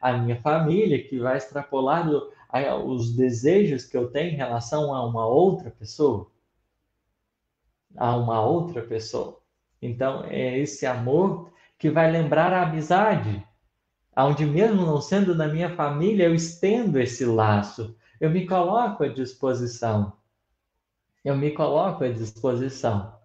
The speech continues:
É aquela perspectiva onde a gente adota que, independente se está prefixado a alguma coisa pela sociedade, eu faço. Ninguém,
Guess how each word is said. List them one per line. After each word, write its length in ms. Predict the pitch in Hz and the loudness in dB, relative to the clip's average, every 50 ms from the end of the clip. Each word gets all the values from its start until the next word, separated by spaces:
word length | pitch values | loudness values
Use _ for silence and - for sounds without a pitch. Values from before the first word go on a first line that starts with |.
| _ _ _ _ _ _ _ _ _ _ - - _ - | _ _ _ _ _ _ _ _ _ _ -20 -18 _ -4
É 100 | - 151 | -2 -2
aquela 440 | 147 139 - - 165 165 165 165 156 | -2 -4 -6 -4 -2 0 0 0 0
perspectiva 880 | 151 - - 151 156 151 - - 151 147 - - - 202 220 226 180 151 | -2 -4 -4 -4 -4 -4 -4 -6 -6 -6 -6 -6 -4 -4 -2 -2 -2 -2
onde 220 | 143 143 139 135 147 | -2 -2 -2 0 0
a 60 | 135 | 0
gente 280 | 127 151 151 151 - | 0 -2 -4 -2 -2
adota 440 | 156 139 135 135 156 180 170 - 156 | -2 -2 0 2 2 2 0 -2 -6
que, 200 | 151 - 165 151 | -6 -4 -4 -4
independente 1120 | 156 151 143 156 156 156 - 147 147 139 135 151 180 196 202 - - - - - - - - | -4 -4 -4 -4 -4 -2 -2 -2 -2 0 0 0 0 0 -2 -2 -2 -4 -4 -6 -12 -18 -20
se 160 | - - - 160 | -8 -2 -2 -2
está 360 | 151 - - 170 165 165 - | -2 -2 -2 -2 -2 -2 0
prefixado 880 | - 175 175 170 - - - 151 151 - - - 165 180 214 202 175 | -2 -2 -2 -2 -2 -4 -4 -4 -6 -6 -4 0 0 0 0 0 0
a 40 | 160 | 0
alguma 320 | 143 131 131 135 135 127 127 | -2 -2 -4 -6 -8 -4 0
coisa 280 | - 143 135 123 135 | 0 0 0 0 -2
pela 280 | 131 - 160 151 151 147 | -2 0 0 2 2 0
sociedade, 640 | - - 147 135 - - 131 127 135 147 170 160 185 | 0 -2 -4 -4 -4 -4 -4 -2 -2 -2 -2 0 -2
eu 160 | 202 202 202 | -2 -2 0
faço. 420 | - 190 175 170 170 - - - _ _ _ _ _ _ _ _ _ _ | 0 0 0 0 -2 -6 -12 -16 _ _ _ _ _ _ _ _ _ _
Ninguém, 1200 | 147 139 139 143 147 147 151 151 151 156 156 147 135 - 156 160 180 196 202 196 - - - 135 143 | -8 -6 -4 -2 0 0 0 2 2 0 0 -2 -2 -2 -2 0 0 0 0 0 -2 -6 -10 -10 -8